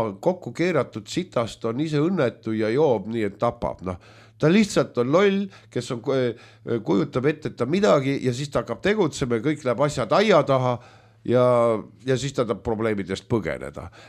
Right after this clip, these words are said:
Et noh, selles suhtes me ei saa teda ikkagi nimetada šarlataniks. Ja noh, et mina jõudsin järelduse, et šarlatan on ainuke,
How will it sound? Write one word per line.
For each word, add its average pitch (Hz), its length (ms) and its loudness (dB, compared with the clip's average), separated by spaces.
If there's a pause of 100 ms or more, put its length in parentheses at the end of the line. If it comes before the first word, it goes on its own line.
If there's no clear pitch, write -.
Et 113 100 -4
noh, 139 160 -4
selles 220 400 -2
suhtes 127 320 -12
me 123 80 -12
ei 120 80 -12
saa 175 240 -4
teda 110 160 -12
ikkagi 110 320 -16
nimetada 98 480 -14
šarlataniks. - 840 -10 (800)
Ja 104 180 -6 (300)
noh, 135 220 -4 (100)
et 101 160 -12
mina 233 160 4
jõudsin 156 320 0
järelduse, 117 480 -2
et - 80 -12
šarlatan 131 480 -2
on 101 140 -6 (180)
ainuke, 175 320 -4